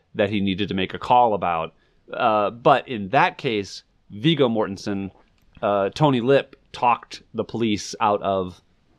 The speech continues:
taking him to jail. And so they had another scene where it was, it was Tony Lip accidentally, or not accidentally, but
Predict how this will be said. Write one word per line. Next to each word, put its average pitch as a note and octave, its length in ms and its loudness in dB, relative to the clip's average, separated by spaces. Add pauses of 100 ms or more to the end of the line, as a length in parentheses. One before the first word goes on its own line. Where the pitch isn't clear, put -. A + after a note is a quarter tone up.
(460)
taking G#2 340 0
him F2+ 140 -2
to E2+ 80 -8
jail. F2+ 420 0 (800)
And G#2 120 0
so G#2 120 2
they G2 140 2
had G2+ 300 2
another C3+ 540 2
scene F#2+ 540 -4
where G2+ 340 4
it A2+ 100 -4
was, F#2+ 220 -2 (640)
it B2+ 120 -4
was G2+ 140 2
Tony A#2 260 2
Lip A2+ 340 2 (600)
accidentally, A2+ 640 0
or C#3 120 0
not A#2 160 2
accidentally, F#2 380 -4
but E2+ 220 -6